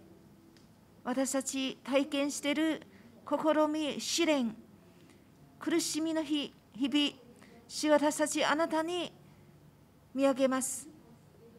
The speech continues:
私たち自分の力によることではなく、私たち自分の考えによることではなく、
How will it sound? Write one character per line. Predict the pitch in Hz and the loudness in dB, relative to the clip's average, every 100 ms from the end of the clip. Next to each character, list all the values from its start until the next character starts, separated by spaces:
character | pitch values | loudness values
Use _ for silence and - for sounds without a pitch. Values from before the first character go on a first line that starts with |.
| - - - | -20 -20 -6
私 | 262 294 302 | 0 0 2
た | 277 | 0
ち | |
自 | 294 233 285 | 0 -2 0
分 | 302 403 | 0 0
の | 403 349 | 0 0
力 | - 294 294 294 | 2 4 4 4
に | 294 285 220 - - - - - - - - | 0 -2 -4 -10 -20 -20 -20 -20 -20 -20 -4
よ | 269 | 0
る | 302 | 2
こ | 285 | 2
と | 269 254 | 2 4
で | 254 | 2
は | 247 | 2
な | 247 | -2
く、 | 247 233 - - - - - - - | -4 -6 -6 -18 -20 -20 -20 -20 -8
私 | 240 294 277 | 0 0 2
た | 311 | -2
ち | 277 | -4
自 | 277 285 | -2 -2
分 | 381 | -2
の | 392 | -2
考 | 294 277 | -2 2
え | 294 294 | 4 4
に | 302 | 2
よ | 294 | 0
る | 277 | 2
こ | 269 | 0
と | 254 | -2
で | 247 240 | 0 0
は | 233 | 0
な | 240 | -2
く、 | 214 226 | -4 -8